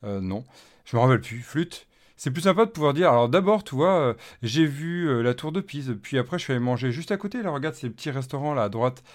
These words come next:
Tu te rappelles, on est allé dix minutes plus tard, et on a mangé un super bon repas. » Et raconter comme ça une belle histoire, et surtout de pouvoir le dire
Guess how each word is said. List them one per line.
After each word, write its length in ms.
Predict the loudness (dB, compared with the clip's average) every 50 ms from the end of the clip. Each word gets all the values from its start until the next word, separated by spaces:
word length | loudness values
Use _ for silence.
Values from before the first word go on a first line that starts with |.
| -20 _ _
Tu 60 | -10
te 40 | -10
rappelles, 220 | -6 -4 -2 -2 -2
on 80 | -2
est 80 | -4 -4
allé 140 | -4 -4 -4
dix 100 | -4 -2
minutes 220 | -2 -4 -4 -4
plus 120 | -8 -6
tard, 260 | -4 -4 -4 -4 -6 -12 -20 -20 -18 _ -8
et 20 |
on 160 | -6 -4 -4
a 60 | -4 -4
mangé 240 | -6 -4 -4 -6
un 40 | -6
super 540 | -6 -10 -10 -8 -6 -6 -6 -4 -4 -4 -4
bon 160 | -2 -4 -2
repas. » 280 | -2 -2 -2 -4 -8 -8 -10 -20 _ _ -8
Et 80 | -6
raconter 420 | -4 -4 -4 -4 -4 -8 -8 -8 -8
comme 160 | -8 -8 -8
ça 240 | -6 -8 -8 -8 -10 -16 -20 _ _
une 220 | -8 -6 -4 -4
belle 220 | -4 -2 -2 -2 -2
histoire, 480 | -4 -10 -12 -10 -8 -8 -6 -8 -10 -14 _ _ _ _ _ -12
et 40 | -8
surtout 260 | -8 -10 -10 -10 -12
de 60 | -14
pouvoir 240 | -10 -4 -2 -2 -2
le 100 | -2 -4
dire 320 | -6 -6 -6 -8 -8 -10